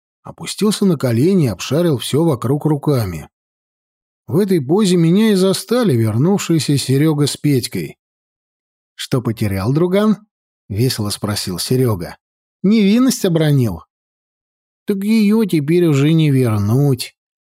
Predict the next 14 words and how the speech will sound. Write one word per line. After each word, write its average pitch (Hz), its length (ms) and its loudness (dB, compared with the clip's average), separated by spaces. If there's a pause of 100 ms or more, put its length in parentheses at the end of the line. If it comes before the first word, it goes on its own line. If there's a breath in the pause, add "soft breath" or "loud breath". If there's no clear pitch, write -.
(120)
поддержал 156 640 0
неуклюжую 139 680 2
шутку 123 460 -2
Петька. 113 680 -2 (1000)
Причину 131 500 0
хорошего 123 520 0
настроения 123 680 0
друзей 120 600 0
я 156 260 0
понял 143 380 0
сразу, 139 480 0
когда 123 340 -2
поднял 117 480 0
глаза. 107 640 -2